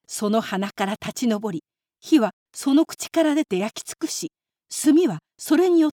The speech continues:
て燃え上がりました。主は天を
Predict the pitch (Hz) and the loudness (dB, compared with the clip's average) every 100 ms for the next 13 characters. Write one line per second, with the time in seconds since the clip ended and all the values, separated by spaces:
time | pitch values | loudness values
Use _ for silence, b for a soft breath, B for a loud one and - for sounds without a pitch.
0 | - 254 202 233 302 285 262 220 202 - | -2 -2 0 0 0 0 0 -2 -4 -10
1 | - - _ _ _ _ _ _ _ _ | -16 -18 _ _ _ _ _ _ _ _
2 | _ _ _ _ _ - - 330 185 - | _ _ _ _ _ -10 0 2 0 -6
3 | _ _ _ _ - 349 359 233 | _ _ _ _ -2 0 2 2